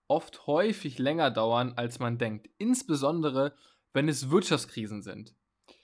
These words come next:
Und das sieht man auch in der jüngeren Geschichte. Der Dow Jones hat sechs Jahre gebraucht, um wieder sein Hoch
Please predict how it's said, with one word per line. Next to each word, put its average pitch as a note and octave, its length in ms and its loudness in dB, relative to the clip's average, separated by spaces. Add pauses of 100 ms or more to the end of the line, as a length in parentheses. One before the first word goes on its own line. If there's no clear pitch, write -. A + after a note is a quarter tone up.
(160)
Und B2 160 -6
das - 160 -4
sieht G3 160 -6
man E3 140 -2
auch E3 160 -2
in D#3 60 -2
der C3+ 100 0
jüngeren D#3+ 400 2
Geschichte. A#2+ 440 -8
Der B2+ 120 -6
Dow B2+ 140 -2
Jones F3+ 640 -2 (280)
hat B2+ 240 -6
sechs A3 320 -4
Jahre F#3 340 0
gebraucht, - 720 -6 (380)
um C3 220 -6
wieder F3+ 260 0
sein C#3 260 0
Hoch F3+ 360 2